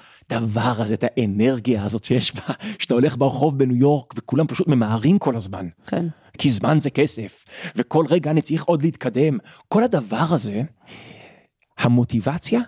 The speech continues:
Speaker 1: היא אנוכית. אבל מי מרוויח מזה?
Speaker 2: הקולקטיב.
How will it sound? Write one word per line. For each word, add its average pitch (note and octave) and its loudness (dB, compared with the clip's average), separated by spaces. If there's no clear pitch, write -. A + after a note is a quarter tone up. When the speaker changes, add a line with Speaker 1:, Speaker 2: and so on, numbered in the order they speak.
Speaker 1:
היא - -2
אנוכית. F#2+ -2
אבל G#2 -2
מי B2+ 2
מרוויח A#2 -2
מזה? B2 2
Speaker 2:
הקולקטיב. A#3 0